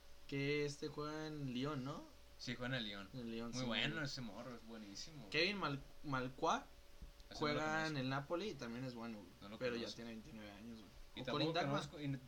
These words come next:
Speaker 2: no conozco tampoco a Nordi Mukiele que,
Speaker 1: Nordi
Speaker 2: que,
Speaker 1: Mukiele sí
Speaker 2: que
Speaker 1: me
Speaker 2: pusiste
Speaker 1: suena,
Speaker 2: ahí.
Speaker 1: pero no me acuerdo. Pero Colin Dagba juega creo que en Francia, según yo, güey.
Speaker 2: Ok. Bueno, ahí te van mis medios centros.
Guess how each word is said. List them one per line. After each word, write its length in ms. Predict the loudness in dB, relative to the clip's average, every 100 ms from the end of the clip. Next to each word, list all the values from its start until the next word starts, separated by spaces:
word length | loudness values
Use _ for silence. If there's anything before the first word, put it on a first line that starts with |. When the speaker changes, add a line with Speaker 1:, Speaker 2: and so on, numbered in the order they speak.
| 0
Speaker 2:
no 160 | 0 0
conozco 320 | 0 -2 -2
tampoco 340 | -4 -4 -4
a 60 | -2
Nordi 280 | 0 0 0
Mukiele 440 | -2 -4 -6 -4
que, 80 | 0
Speaker 1:
Nordi 220 | 2 2
Speaker 2:
que, 60 | 0
Speaker 1:
Mukiele 460 | -2 -2 -2 -4 -6
sí 160 | -6
Speaker 2:
que 60 | -4
Speaker 1:
me 40 |
Speaker 2:
pusiste 220 | -4 -2 -2 -2
Speaker 1:
suena, 140 | -4
Speaker 2:
ahí. 80 | -4
Speaker 1:
pero 120 | -4
no 80 | -4
me 80 | -4
acuerdo. 580 | -4 0 2 2 -4 -6 -2
Pero 260 | -2 -2 -4
Colin 400 | -2 -2 -4 -6
Dagba 500 | -6 -6 -6 -6 -6 -10 -6
juega 240 | -4 -2
creo 160 | -4 -6
que 80 | -6
en 100 | -6
Francia, 400 | -4 -4 -4 -6
según 300 | -8 -8 -6
yo, 100 | -8
güey. 160 | -10 -10 -8 -8
Speaker 2:
Ok. 140 | -8 -6 -6 -8 -12 -18 -18 -18 -6
Bueno, 140 | 0 0
ahí 80 |
te 80 | 2
van 120 | 2 4
mis 140 | 4
medios 220 | 2 0
centros. 460 | -2 -4 -6 -8